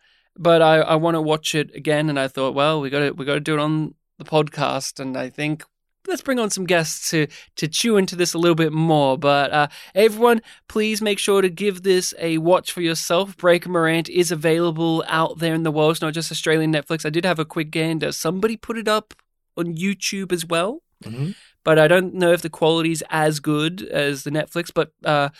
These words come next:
Speaker 1: you guys can find it. It's, uh, it's out there, so give it a watch in the interim of time. I'd love to hear your thoughts on it as well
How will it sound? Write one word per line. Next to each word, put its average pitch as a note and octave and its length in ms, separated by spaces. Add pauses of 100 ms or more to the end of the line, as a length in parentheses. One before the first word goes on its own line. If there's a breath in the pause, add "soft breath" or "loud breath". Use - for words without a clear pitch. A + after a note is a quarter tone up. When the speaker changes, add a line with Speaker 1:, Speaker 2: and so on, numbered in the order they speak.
(300 loud breath)
Speaker 1:
you F3 120
guys G3 200
can A3 140
find F#3 320
it. G3+ 160
It's, D#3 320
uh, C#3 400
it's C#3+ 160
out E3+ 220
there, F3+ 200
so C3+ 360
give E3+ 180
it F3+ 60
a F3 60
watch E3+ 360
in C#3+ 240
the C#3 300 (100)
interim D3+ 320
of C3+ 140
time. A3 460 (360 loud breath)
I'd C3+ 140
love D3 180
to D3+ 100
hear G3 400
your D#3+ 200
thoughts G3+ 440
on G3 120
it E3+ 100
as D3+ 180
well G#3+ 520